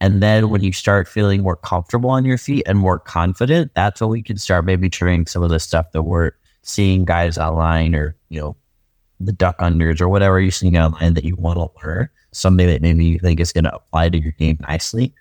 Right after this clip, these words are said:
And the other thing that I would say is watch people who are built like you. So this requires a bit of self-awareness, right? You need to think, like, you know, what is this grappler who I like watching? What is his,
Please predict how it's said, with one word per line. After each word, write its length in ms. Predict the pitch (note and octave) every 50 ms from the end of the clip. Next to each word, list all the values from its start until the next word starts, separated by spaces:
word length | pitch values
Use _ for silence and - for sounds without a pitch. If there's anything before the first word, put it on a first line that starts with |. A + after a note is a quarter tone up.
| -
And 100 | - G2+
the 100 | G2 F#2
other 160 | G2+ B2 D#3+
thing 160 | D3 - D#3+ D#3+
that 140 | D3 C3+ A2+
I 100 | G#2+ G#2
would 160 | G#2+ G2+ F#2
say 380 | - - F#2+ F2+ F#2 F#2 F2 C2+
is 300 | - F2 F2 D#2+ D#2 - _ -
watch 460 | E2+ E2+ F#2+ A#2 C3 - - - _ _
people 320 | - A2 G#2 - A#2 A#2 A2
who 160 | G#2+ A2 G2
are 140 | F#2+ F#2 F#2
built 340 | E2 D#2+ F2+ F2+ F2+ F2 -
like 220 | - D#2 D2+ - -
you. 220 | - C#2 C2+ C2 - _
So 180 | - - - G#2+
this 160 | G2 G2 -
requires 320 | G#2+ - G#2 G#2 A2+ G#2+
a 60 | A2+ G2
bit 140 | F#2+ G2+
of 100 | G2 F2+
self-awareness, 840 | - - - F#2 F2+ - - E2 D2+ D#2+ D2+ D#2+ F2 G2+ A2+ - -
right? 160 | A2 A2+ F#2+
You 100 | F2 F2+
need 140 | F2+ F2+ F2
to 80 | F2
think, 240 | - - F2+ E2 D#2+
like, 180 | E2+ D#2+ D2+ - _ -
you 60 | F2
know, 100 | F2 F2
what 260 | E2 E2 F#2 G2+ G#2
is 220 | A2 G#2+ G#2 G2+ -
this 220 | G2+ G2 - -
grappler 520 | - F2 F2 F2+ F#2 - - F#2 F2+ F2
who 80 | E2 F2
I 80 | E2+ F2
like 220 | F2 F2 E2+ -
watching? 500 | E2 E2 F2 F2+ - - F#2 F#2 F2 E2+
What 200 | F2 F2+ F2+ F#2
is 240 | G2 F#2+ F2+ - - -
his, 680 | G2 F#2+ F#2 F#2 F#2 F2 D#2+ D#2+ - - - - -